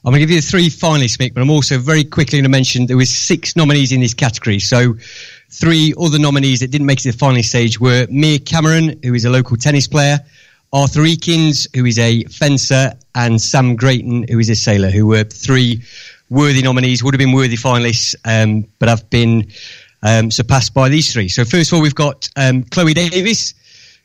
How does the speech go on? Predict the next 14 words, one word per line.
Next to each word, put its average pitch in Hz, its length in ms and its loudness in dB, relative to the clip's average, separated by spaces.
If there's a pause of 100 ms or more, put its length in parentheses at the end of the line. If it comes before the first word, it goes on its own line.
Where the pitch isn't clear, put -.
Chloe 185 220 2
was 165 100 2
a 170 60 0
very 180 240 0
shy 185 320 0
person 180 420 0
who 156 140 2
four 170 280 0
years 156 180 0
ago 151 240 2
was 143 160 0
bullied 139 300 0
at 123 100 -4
school 143 400 0